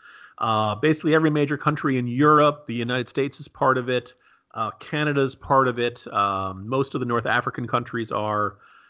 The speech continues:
and, uh, and Russia is a part of it. And so I get there, uh, I talk, chatting with the nice organizers. The,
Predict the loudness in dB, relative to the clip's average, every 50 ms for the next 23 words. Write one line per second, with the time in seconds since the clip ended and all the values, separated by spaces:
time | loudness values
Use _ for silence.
0 | _ _ _ -8 -6 -6 -6 -6 -4 -2 -2 0 0 0 2 6 6 6 8 6
1 | 4 0 0 0 2 2 2 2 -2 -6 -12 -18 _ _ _ _ -20 -16 -12 -10
2 | -8 -6 -6 -8 -8 -8 -2 0 2 2 4 2 2 0 -2 -2 0 2 2 2
3 | 2 0 -2 _ -8 -6 -4 -4 -4 -6 -6 -2 -2 -2 -2 0 0 0 0 2
4 | 0 -2 -4 -4 -4 -4 -2 -4 -4 -4 -4 -4 -4 -6 -6 -6 -8 -6 -4 -4
5 | -4 -4 -4